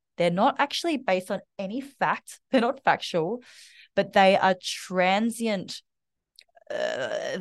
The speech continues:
emotions passing through your body. They're not there forever. And because of that, see her or him, however you wanna see it, as an ally, as an ally along your journey, pointing you in the direction that you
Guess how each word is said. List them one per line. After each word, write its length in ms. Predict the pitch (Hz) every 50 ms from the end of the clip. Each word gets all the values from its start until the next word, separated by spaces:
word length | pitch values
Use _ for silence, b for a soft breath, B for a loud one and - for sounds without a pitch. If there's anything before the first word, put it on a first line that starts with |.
| - - - -
emotions 840 | 208 190 190 202 220 214 - 262 254 262 262 269 262 247 - - - _ _ _ _ _ _ _ _
passing 560 | - - 196 180 170 170 170 - 196 170 170 165
through 140 | 170 160
your 140 | 160 156 151
body. 340 | 151 - - - - 196 - _ _ _ _ _ _ _ _ _ _ _ _ _ -
They're 100 | 196 196
not 200 | 220 269 269 269
there 160 | 247 226 226
forever. 440 | 226 - - - - - - - - - _ _ _ _ _ _ B B B B B B B B B
And 160 | - 190 180 -
because 380 | 196 196 - 226 320 330 285
of 120 | 262 - -
that, 300 | 170 165 160 160 - - _
see 840 | - - - - - - - 214 226 240 254 262 269 285 294 294 294 _ _ _ _ _ _ _ _ _
her 360 | - - 208 196 208 226 247
or 120 | 262 269
him, 440 | 262 262 208 190 180 175 170 170 170 -
however 320 | - 190 185 190 190 -
you 80 | - 226
wanna 140 | 233 240
see 340 | 247 - - - 202 175 170
it, 160 | 160 - - - _ _ b b b b b b b b b _ _ _ _ _ _
as 280 | 190 180 185 185 180 -
an 160 | - 190 175 -
ally, 480 | - 185 175 170 160 151 151 165 175 - _ _ _ _ _ _ _ -
as 100 | 185 185
an 120 | 190 - - -
ally 400 | 190 196 196 202 202 208 226 - -
along 340 | 190 190 185 185 190 185 180
your 180 | 180 180 175
journey, 480 | 175 - - 175 165 165 160 160 165 -
pointing 640 | - - - - 214 233 262 262 - 277 254 226 185
you 180 | 170 170 156 -
in 140 | - 202 202
the 100 | 226 214
direction 440 | 220 170 160 156 - - - 185 170
that 240 | 160 - 170 165
you 160 | 190 202 -